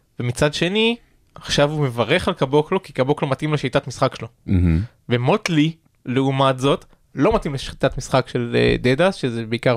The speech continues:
Speaker 1: five out, הרבה מאוד pick and popים, אה, ו-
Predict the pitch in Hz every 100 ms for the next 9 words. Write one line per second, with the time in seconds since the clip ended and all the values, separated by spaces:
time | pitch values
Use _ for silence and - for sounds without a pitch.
0 | - 135 123 127 170 175 151 123 131 127
1 | 127 127 123 127 - 180 220 220 - -
2 | - - _ - 143 143 139 139 135 135
3 | 127 120